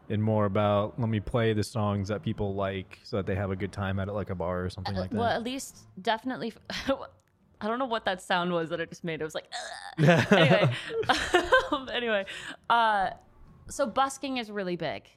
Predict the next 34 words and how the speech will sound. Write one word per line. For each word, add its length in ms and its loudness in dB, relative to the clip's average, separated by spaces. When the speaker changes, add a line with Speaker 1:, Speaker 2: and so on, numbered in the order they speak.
Speaker 2:
in, 460 -4
Speaker 1:
Okay. 220 -2
Speaker 2:
in 120 -2
Dublin, 320 -4
especially. 540 -8
Like, 380 -6
um, 540 -4
a 80 -2
lot 220 0
of 60 -10
people 320 -4
have, 280 -4
at 120 -4
le-, 80 -4
I 100 -2
mean, 220 -4
at, 180 -6
at 160 -4
least 240 -8
I 160 -2
think 280 -6
Dermot 300 -6
Kennedy 640 -8
was 200 -10
one 120 -6
of 120 -10
them 240 -6
who's, 280 -10
like, 200 -8
busking 640 -8
just 220 -12
a 20 -16
ton 580 -6
and, 400 -8